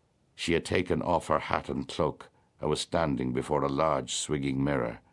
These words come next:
unhooking her waist. Gabriel paused for a few moments, watching her, and then said, "Greta." She turned away from the mirror slowly and walked along the shaft of light towards him.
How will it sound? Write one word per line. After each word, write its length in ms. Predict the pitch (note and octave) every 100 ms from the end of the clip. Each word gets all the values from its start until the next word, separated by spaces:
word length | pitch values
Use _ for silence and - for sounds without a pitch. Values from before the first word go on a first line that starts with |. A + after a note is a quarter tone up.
| _ _
unhooking 540 | E2 D#2 E2+ - B1 A#1+
her 160 | C2
waist. 480 | C2 C2+ C2 - - - _ _ _ _ _ _ _ _ _ _ _ _ _ _ -
Gabriel 420 | F2+ E2 E2 D#2+
paused 420 | - F2+ D#2 C2+
for 160 | - C2
a 60 |
few 220 | B1+ C#2 C2+
moments, 640 | C2 B1 A#1+ A#1 - -
watching 400 | D2+ E2 - B1
her, 320 | C2 A#1+ B1 -
and 160 | C#2+
then 220 | D#2 D#2+
said, 380 | D2 D2 C#2 B1+ - _ _ _ _ _ _ _ _ _ _ _ _
"Greta." 420 | - - - D2+ - _ _ _ _ _ _ _ _ _ _ _ _ _ _ _ _ _ _
She 180 | - D#2
turned 300 | - E2+ D#2
away 240 | D#2 D2+
from 180 | D2 C#2
the 100 | D2
mirror 280 | D2+ C#2+ C2+
slowly 500 | - D#2 D2 B1 B1
and 220 | - D2+
walked 260 | D#2 D2+ -
along 280 | C#2+ C#2+ C2
the 60 |
shaft 380 | - D2+ C#2 -
of 140 | C2
light 280 | C2+ C#2 C2
towards 380 | - C2+ C2 A#1+
him. 200 | B1+